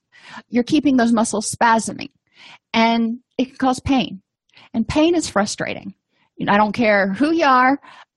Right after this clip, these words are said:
I don't think anybody really likes being in pain. Some of us can say, "Oh, you know, we have this, um, transient pain that comes and goes and, eh,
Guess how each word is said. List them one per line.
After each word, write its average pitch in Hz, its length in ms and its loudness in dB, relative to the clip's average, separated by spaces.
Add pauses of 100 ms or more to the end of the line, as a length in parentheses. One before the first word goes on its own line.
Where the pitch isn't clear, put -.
(120)
I 208 180 2
don't 220 240 0
think 226 220 -6
anybody 226 500 2
really 196 300 -2
likes 165 580 -2
being 220 340 -2
in 214 120 0
pain. 240 460 2 (480)
Some 247 220 2
of 247 120 2
us 247 200 2
can 233 140 -2
say, 226 240 0
"Oh, 214 320 4
you 214 140 -6
know, 190 140 -2
we 196 100 2
have 190 200 0
this, - 340 -4 (720)
um, 180 400 -2 (340)
transient 226 560 0
pain 214 340 0
that - 120 -6
comes 208 260 -2
and 208 140 -4
goes 185 360 0
and, 208 140 -8
eh, 240 220 0